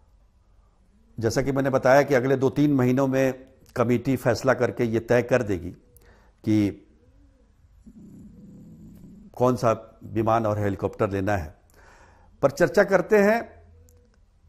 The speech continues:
कि विमान खरीदने की जब बात आती है, तो बिहार में कुछ हलचल सी होने लगती है।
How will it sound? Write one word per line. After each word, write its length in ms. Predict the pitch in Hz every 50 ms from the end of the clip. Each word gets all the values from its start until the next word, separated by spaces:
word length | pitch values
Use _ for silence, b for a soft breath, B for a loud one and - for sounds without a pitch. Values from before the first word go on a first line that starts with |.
| _ - _ _ _ - - -
कि 80 | - 170
विमान 460 | 131 139 165 156 160 175 214 220 208
खरीदने 560 | - - - 165 160 160 151 165 175 202 220
की 400 | 208 214 - 190 185 180 180 175 -
जब 240 | 113 107 135 120 107
बात 260 | 127 131 151 151 -
आती 260 | 139 131 - - 156
है, 100 | 147 139
तो 120 | 127 147 123
बिहार 340 | 113 123 113 131 139 147
में 160 | 143 143 147 135
कुछ 300 | - 156 - - - 127
हलचल 320 | 127 131 123 - 151 143
सी 160 | 127 - 123
होने 200 | 107 104 98 98
लगती 360 | 95 92 92 - - - 87
है। 80 | 82 76